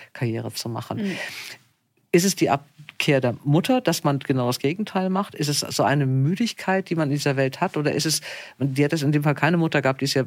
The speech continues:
Speaker 1: vorgelebt hat, aber natürlich ist ja die Gesellschaft. Aber wie,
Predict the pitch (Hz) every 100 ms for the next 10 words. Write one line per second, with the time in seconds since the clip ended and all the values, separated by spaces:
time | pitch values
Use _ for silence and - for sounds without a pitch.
0 | - - 180 208 147 135 131 120 117 123
1 | - 151 120 117 123 147 170 131 123 123
2 | 123 - - - 123 - 95 - 139 151
3 | 156